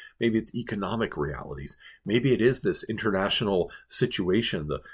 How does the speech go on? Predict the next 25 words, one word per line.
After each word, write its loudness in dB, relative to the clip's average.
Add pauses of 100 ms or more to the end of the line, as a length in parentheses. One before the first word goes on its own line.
(140)
ongoing 0
conflict -2
in -2
Israel 0
with -6
Gaza, 2
or 0
the 0
ongoing 2
conflict -4
in -4
Ukraine, -2
or -2
the 2
rise 4
of 0
China 2
in -2
the 0
world, 0 (260)
whatever 8
these 0
external 2
things -2 (120)
are 6